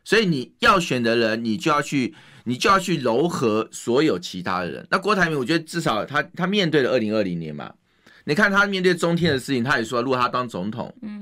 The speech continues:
Speaker 1: 他也要平反中天嘛。
Speaker 2: 嗯。
Speaker 1: 好，要平反。
Speaker 2: 把台，频道还给他。
Speaker 1: 对啊，频道还给他嘛。所以你看，郭台铭有去面对哦，
Speaker 2: 嗯。
Speaker 1: 哈。
Speaker 2: 侯友宜一直只在自己的世界里。
Speaker 1: 那，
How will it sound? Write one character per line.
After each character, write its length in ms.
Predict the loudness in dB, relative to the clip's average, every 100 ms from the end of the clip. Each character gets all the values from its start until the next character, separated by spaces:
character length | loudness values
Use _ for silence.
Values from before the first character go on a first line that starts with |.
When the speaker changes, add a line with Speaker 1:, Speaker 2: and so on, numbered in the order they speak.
| -6
Speaker 1:
他 100 | -2
也 60 | 0
要 80 | 0
平 180 | -4 -4
反 180 | -4
中 200 | -6 -8
天 200 | -8 -6
嘛。 160 | -6 -8 -12
Speaker 2:
嗯。 380 | -14 -12 -14 -4
Speaker 1:
好， 120 | 0
要 80 | 0
平 140 | 0
反。 120 | -2
Speaker 2:
把 60 | -2
台， 40 |
频 140 | -2 -2
道 160 | 0
还 140 | -2 -6
给 100 | -8
他。 120 | -2
Speaker 1:
对 80 | -2
啊， 20 |
频 140 | 0
道 140 | -2 -2
还 140 | -4
给 140 | -8 -10
他 240 | -6 -6
嘛。 100 | -4
所 140 | -2
以 40 | 2
你 60 |
看， 240 | 2 2 -2 -14 -20 _ _
郭 180 | 0 2
台 160 | 2 2
铭 100 | 2
有 80 |
去 140 | 0 -2
面 240 | -2 0
对 180 | 2 2
哦， 220 | 2 -2
Speaker 2:
嗯。 80 | -4
Speaker 1:
哈。 340 | -4 -4 -6 -14 _ -10
Speaker 2:
侯 80 | -4
友 160 | -2
宜 80 | -4
一 100 | -6
直 200 | 0 0
只 120 | 0
在 180 | -2 -2
自 140 | 0 -4
己 60 |
的 100 | -6
世 180 | -6 -8
界 220 | -6 -4
里。 80 | -2
Speaker 1:
那， 200 | 0 0